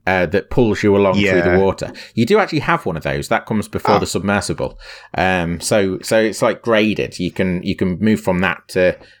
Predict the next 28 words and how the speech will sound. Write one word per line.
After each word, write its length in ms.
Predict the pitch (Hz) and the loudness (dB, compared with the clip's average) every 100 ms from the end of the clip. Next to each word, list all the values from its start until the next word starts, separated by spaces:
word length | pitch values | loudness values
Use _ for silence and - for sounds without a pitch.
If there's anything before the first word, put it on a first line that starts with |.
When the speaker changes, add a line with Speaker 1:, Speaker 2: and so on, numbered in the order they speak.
| - | -10
Speaker 1:
the 400 | 76 92 90 87 | -2 2 2 0
Sea 420 | - - - 101 | -2 -4 0 0
Moth, 380 | 92 90 80 - | 2 0 -2 -4
which 240 | 92 - | -4 -2
is 120 | 90 82 | -4 -4
your 60 | |
submersible. 720 | 87 90 87 82 - 76 80 80 | -4 -4 -2 -2 -4 -4 -4 -2
And 120 | 104 | 0
then 140 | 113 110 | 2 0
actually 280 | 117 - | -2 -2
there's 200 | 107 107 | 0 0
one 160 | 113 104 | 0 -2
called 220 | - 101 | -2 -2
the 60 | 98 | -2
Cyclops, 600 | - 104 98 - - - | 0 0 0 -6 -10 -8
which 140 | 87 | -4
I 100 | 92 | -2
haven't 300 | 90 87 82 | -2 -4 -4
found 240 | - 87 85 | -4 -2 -2
all 100 | 87 | -2
the 80 | |
pieces 380 | 80 95 87 - | -2 -2 -4 -8
for 180 | - 78 | -6 -2
yet, 220 | 80 65 | -2 -4
which 200 | 76 - | -6 -2
looks 300 | 107 107 - | 2 0 0
like 260 | 101 92 - | -2 -2 0
a 300 | 95 87 | 0 0